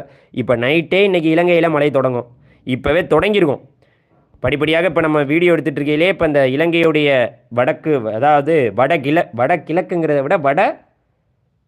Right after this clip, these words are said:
கிழக்கு, கிழக்கு, கிழக்கு, கிழக்கோட தெற்-, தென்கிழக்கு பகுதியில வந்து, இலங்கையுடைய தென்கிழக்கு பகுதியில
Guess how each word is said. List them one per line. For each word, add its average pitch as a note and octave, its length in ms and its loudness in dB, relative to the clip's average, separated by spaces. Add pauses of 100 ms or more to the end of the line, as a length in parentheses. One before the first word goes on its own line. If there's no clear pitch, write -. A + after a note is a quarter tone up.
(300)
கிழக்கு, A#3+ 380 0 (200)
கிழக்கு, A#3 360 -4 (100)
கிழக்கு, G#3 340 0 (360)
கிழக்கோட G3 380 0 (140)
தெற்-, F#3 240 -2
தென்கிழக்கு G#3+ 540 0
பகுதியில E3 360 2
வந்து, D#3+ 140 0
இலங்கையுடைய F#3+ 540 0
தென்கிழக்கு F#3+ 500 -2
பகுதியில D#3 360 0